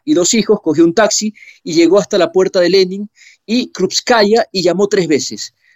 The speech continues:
La mujer abrió la puerta, estamos hablando de la mujer de Lenin, y debió quedarse sorprendida del tipo de peculiar apariencia que no hablaba ni una palabra de inglés y que le pedía encarecidamente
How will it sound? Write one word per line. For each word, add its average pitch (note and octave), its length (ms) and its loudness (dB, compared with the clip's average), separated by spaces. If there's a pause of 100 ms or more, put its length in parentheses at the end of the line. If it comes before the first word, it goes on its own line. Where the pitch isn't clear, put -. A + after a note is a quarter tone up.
(140)
La C#3+ 160 -2
mujer D#3 400 2
abrió D#3+ 300 2
la G#3 100 2
puerta, A3 400 -2
estamos D3+ 280 -8
hablando D3+ 200 -4
de D3 60 -2
la C3+ 80 -2
mujer B2+ 260 -4
de D3 60 -2
Lenin, F#3 360 -2 (160)
y - 100 -2
debió D3 200 4
quedarse F3 380 0
sorprendida D3+ 560 0
del C#3+ 180 2
tipo E3+ 240 -2
de D#3+ 80 2
peculiar D3 380 2
apariencia E3+ 640 0 (300)
que E3 140 -4
no D3+ 80 2
hablaba E3 340 2
ni D#3 160 -2
una G#3+ 240 2
palabra E3 320 0
de C#3+ 80 -2
inglés F#3 420 -2
y D#3 80 -6
que D3+ 120 -2
le C#3+ 100 2
pedía C#3+ 260 0
encarecidamente F#3+ 880 0